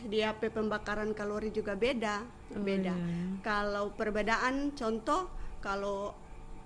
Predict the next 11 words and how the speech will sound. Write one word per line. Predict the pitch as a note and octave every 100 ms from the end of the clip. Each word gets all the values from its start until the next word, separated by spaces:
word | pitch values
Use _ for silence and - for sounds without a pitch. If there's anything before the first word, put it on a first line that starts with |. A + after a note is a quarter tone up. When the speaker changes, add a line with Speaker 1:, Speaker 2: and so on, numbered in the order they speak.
| -
Speaker 1:
Zumba, | - - C#4 D4+ D4 G3+ G#3+ C#4
Speaker 2:
Hmm. | G3+ G3+ A3 - - -
Speaker 1:
dia | G#3 B3+ C#4
lebih | C#4 A3 C4 C#4+
ke | - C4+ D4 C#4+ -
dance. | A#3+ A#3+ A#3 - - - - - - - - -
Speaker 2:
Oh, | B3
Speaker 1:
Tujuannya | A#3 A#3 C4 B3+
Speaker 2:
dance. |
Speaker 1:
lebih | A3 B3
ke | C4